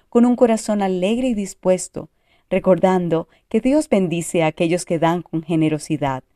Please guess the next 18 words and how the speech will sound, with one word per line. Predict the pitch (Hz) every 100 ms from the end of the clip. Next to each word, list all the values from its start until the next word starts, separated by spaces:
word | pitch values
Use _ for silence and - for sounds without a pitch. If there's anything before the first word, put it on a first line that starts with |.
| _ _ _
También | - 180 196 226
resalta | 254 233 180 165 175
la | 165
importancia | 165 156 - 160 160 165
de | 165
la | 156
responsabilidad | - 170 185 - 185 170 165 156 156 147 156 156 147 _ _ _ _
y | 226
la | 208 185
transparencia | - 170 190 196 175 151 170 175 - 151 - _
en | - 196
el | 190
manejo | 185 165 202 220
de | 202 196
las | 170 -
ofrendas | 165 - 185 180 165 143 147 _ _ _
para | 170 160
asegurarse | 156 175 143 160 170 214 220 247